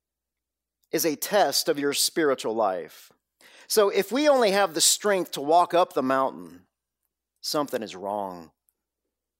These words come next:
Disciples are not made for mountaintops. Mountaintops are, are given by God's grace for encouragement.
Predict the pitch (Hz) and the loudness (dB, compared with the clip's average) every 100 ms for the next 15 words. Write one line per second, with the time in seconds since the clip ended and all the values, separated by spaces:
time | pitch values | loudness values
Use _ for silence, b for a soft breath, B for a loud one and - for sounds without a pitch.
0 | _ _ _ - 120 - 147 151 147 135 | _ _ _ -16 -8 -2 0 0 0 0
1 | 127 127 127 127 131 127 135 135 131 - | 0 2 0 -2 -2 0 2 0 -2 -8
2 | 120 113 113 107 98 95 85 - - - | -8 -4 -2 -4 -8 -12 -12 -12 -16 -18
3 | _ _ _ _ _ _ _ _ _ _ | _ _ _ _ _ _ _ _ _ _
4 | _ _ 139 160 151 151 143 - 139 95 | _ _ -2 -2 0 2 2 2 0 2
5 | 131 123 147 139 120 127 113 120 127 127 | 0 2 0 2 -2 -2 -2 0 0 0
6 | 110 113 131 120 113 - 120 113 107 143 | -4 -2 -2 -2 -6 -4 -4 -4 -8 -4
7 | 135 113 - 98 78 | -4 -4 -8 -14 -16